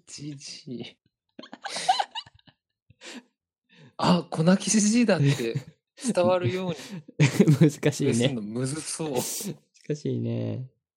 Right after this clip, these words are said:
Speaker 1: だってまず坊主でしょ。
Speaker 2: <laughs>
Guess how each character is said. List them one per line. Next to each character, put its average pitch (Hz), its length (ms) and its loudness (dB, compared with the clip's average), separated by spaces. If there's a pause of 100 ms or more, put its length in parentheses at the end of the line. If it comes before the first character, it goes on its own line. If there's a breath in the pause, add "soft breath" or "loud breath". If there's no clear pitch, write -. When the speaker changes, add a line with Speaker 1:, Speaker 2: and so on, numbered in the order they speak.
(680)
Speaker 1:
だ 147 80 -4
っ 160 80 -8
て 120 80 -4
ま 127 200 0
ず 120 320 -8 (300)
坊 113 240 0
主 107 100 -10
で 101 100 -8
し - 120 -14
ょ。 - 100 -20
Speaker 2:
<laughs> 143 60 4